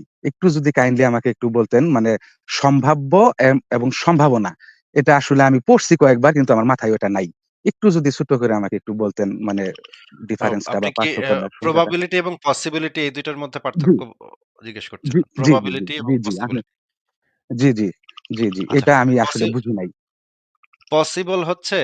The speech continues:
Speaker 2: যা, পসিবল জিনিসটা মানে হচ্ছে যে যদি যৌক্তিকভাবে কোন কিছু ইম্পসিবল না হয় তাহলে সেটা
Speaker 1: জি,
Speaker 2: পসিবল।
Speaker 1: জি, জি।
Speaker 2: যেমন ধরেন আ, পসিবল এর ভিতরে সমস্ত কিছু পড়ে যায়। যদি যৌক্তিকভাবে মা-,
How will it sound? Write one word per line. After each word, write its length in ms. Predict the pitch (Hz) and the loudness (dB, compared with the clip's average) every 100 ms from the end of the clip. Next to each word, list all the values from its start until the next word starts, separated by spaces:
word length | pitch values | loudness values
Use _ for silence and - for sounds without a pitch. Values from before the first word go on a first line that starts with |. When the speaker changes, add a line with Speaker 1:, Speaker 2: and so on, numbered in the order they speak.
| 104 | -4
Speaker 2:
যা, 140 | 110 117 110 | -6 -8 -8
পসিবল 400 | 117 127 - 139 139 | -10 -10 -10 -10 -10
জিনিসটা 320 | 147 131 143 | -12 -10 -8
মানে 180 | 135 131 | -8 -8
হচ্ছে 220 | 131 - 131 | -10 -12 -12
যে 140 | 131 127 | -10 -10
যদি 260 | 120 123 123 | -12 -14 -12
যৌক্তিকভাবে 720 | 127 123 - 139 120 131 135 | -12 -12 -14 -14 -10 -8 -8
কোন 160 | 131 127 | -12 -14
কিছু 260 | - 131 135 - | -16 -16 -16 -14
ইম্পসিবল 600 | 147 147 151 - 139 135 123 | -16 -10 -10 -10 -10 -10 -6
না 140 | 123 117 | -4 -4
হয় 260 | 127 104 - _ _ _ _ | -6 -12 -14 _ _ _ _
তাহলে 160 | 113 117 | -6 -6
সেটা 220 | 127 120 - 117 - | -6 -10 -10 -12 -12
Speaker 1:
জি, 180 | 95 | -10
Speaker 2:
পসিবল। 20 | 90 | -12
Speaker 1:
জি, 120 | 90 90 | -12 -20
জি। 160 | _ - 117 | _ -18 -8
Speaker 2:
যেমন 240 | 123 131 | -8 -6
ধরেন 260 | 127 127 123 117 _ _ _ - | -4 -4 -4 -12 _ _ _ -8
আ, 100 | 113 113 113 113 | -4 0 -2 -4
পসিবল 420 | - 147 - 147 147 | -2 -4 -4 -4 -4
এর 100 | 135 | -4
ভিতরে 220 | 147 131 | -8 -6
সমস্ত 380 | - 196 185 - | -4 -4 -6 -10
কিছু 180 | 147 - | -14 -14
পড়ে 200 | 131 117 | -10 -10
যায়। 140 | 107 107 | -10 -10
যদি 160 | 139 147 | -10 -8
যৌক্তিকভাবে 560 | 156 - 170 135 143 | -10 -8 -12 -10 -12
মা-, 220 | 147 147 | -8 -10